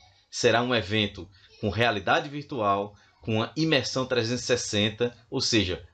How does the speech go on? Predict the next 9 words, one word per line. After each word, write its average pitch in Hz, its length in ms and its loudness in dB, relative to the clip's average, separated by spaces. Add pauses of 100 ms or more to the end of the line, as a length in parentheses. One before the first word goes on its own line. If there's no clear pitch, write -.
a 113 160 2
evolução 123 800 -2 (160)
dos 113 120 -6
eventos 113 400 2
online 113 560 0 (220)
para 110 460 2
um 104 100 -4
evento 98 340 -2
virtual. 98 640 -8